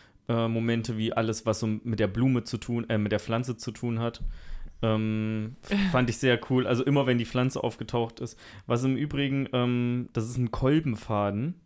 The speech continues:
Speaker 2: Ah, okay.
Speaker 1: Äh, Gattung der Familie Arostenstabgewächse.
Speaker 2: Ah, okay, verstehe.
Speaker 1: Und, ähm, der, das,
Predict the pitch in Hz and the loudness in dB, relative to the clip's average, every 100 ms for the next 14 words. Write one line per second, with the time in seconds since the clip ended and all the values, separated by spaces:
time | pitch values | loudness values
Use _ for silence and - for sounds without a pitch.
0 | - 180 196 240 233 202 185 190 - 117 | -2 2 4 4 4 2 0 -4 0 2
1 | 113 113 113 113 113 131 139 139 123 117 | 4 4 2 0 0 0 2 2 2 2
2 | 123 123 120 123 110 104 131 - 123 110 | 0 2 2 0 0 0 -2 -4 -6 -6
3 | - 110 107 113 107 107 - 120 185 180 | 0 0 0 -4 -4 -6 -4 -4 -4 -2
4 | 180 - - - - - - 135 131 123 | -2 -4 -12 -14 -18 -14 -6 0 2 2
5 | 123 120 - 120 120 120 117 113 113 - | 0 -2 -2 -2 0 -2 -2 -4 -6 -12
6 | _ - 120 113 113 113 113 117 - _ | _ 0 2 4 4 2 0 -4 -12 _
7 | _ _ _ _ - 110 - - | _ _ _ _ -4 -4 -4 -12